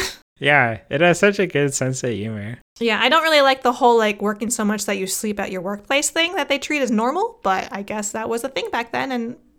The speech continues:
Speaker 1: probably is, still is now in certain situations.
Speaker 2: I mean, they treat it as normal, but I, I don't think they're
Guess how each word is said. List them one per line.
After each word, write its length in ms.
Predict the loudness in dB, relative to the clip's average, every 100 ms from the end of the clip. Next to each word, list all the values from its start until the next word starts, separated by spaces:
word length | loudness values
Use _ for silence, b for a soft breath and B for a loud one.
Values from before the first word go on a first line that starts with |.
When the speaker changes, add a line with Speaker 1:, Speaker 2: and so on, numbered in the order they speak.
| -4
Speaker 1:
probably 300 | -4 -2 -6
is, 80 | -6
still 240 | -4 -2
is 120 | -2 -2
now 360 | -4 -4 -10 -16 -14
in 80 | -12
certain 300 | -10 -10 -12
situations. 720 | -14 -14 -12 -14 -16 -18 -20 -10
Speaker 2:
I 40 | -6
mean, 340 | -4 -4 -4 0
they 140 | 0
treat 220 | 2 0
it 140 | 0 2
as 260 | 2 2
normal, 420 | -4 -6 -6 -10 -8
but 160 | -6
I, 360 | -4 -4 -6 -6
I 20 | -2
don't 240 | -2 -2
think 260 | -4 -6 -6
they're 500 | -4 -4 -4 -6